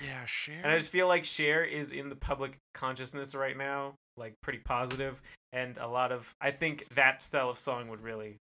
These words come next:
Speaker 2: would really kick at a <laughs> protest.
Speaker 1: Yeah, buddy. Oh, you're right. She released last year the album Dancing Queen.
Speaker 2: Yeah.
Speaker 1: Dancing Queen, Gimme, Gimme, Gimme, in brackets, A Man After Midnight.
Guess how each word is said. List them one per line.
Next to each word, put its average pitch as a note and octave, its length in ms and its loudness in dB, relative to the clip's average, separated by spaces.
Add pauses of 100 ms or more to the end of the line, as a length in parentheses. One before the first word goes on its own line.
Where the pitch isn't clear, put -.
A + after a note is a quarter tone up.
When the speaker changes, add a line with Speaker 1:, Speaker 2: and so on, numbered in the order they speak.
Speaker 2:
would A2 140 -16
really A2+ 180 -8
kick A2+ 340 -8
at G#2+ 80 -12
a G#2 140 -14
<laughs> - 140 -20
protest. - 1000 -10 (760)
Speaker 1:
Yeah, D#3 500 -12
buddy. D3+ 320 -10
Oh, D#3 120 -8
you're E3+ 160 -4
right. F#3+ 300 -4
She C#3+ 200 -8
released D#3 360 -10
last C3+ 400 0
year B2+ 160 -8
the A2+ 160 -8
album A2 380 -4
Dancing A#2 460 -8
Queen. D#2 420 -16
Speaker 2:
Yeah. A#2 280 -8 (840)
Speaker 1:
Dancing G2 340 -12
Queen, G#2 240 -10
Gimme, G2+ 260 -12
Gimme, G2 400 -10
Gimme, G2 500 -10 (140)
in - 100 -20
brackets, F#2 400 -4
A G2 60 -10
Man F2+ 260 -6
After F2+ 260 -8
Midnight. F2 460 -6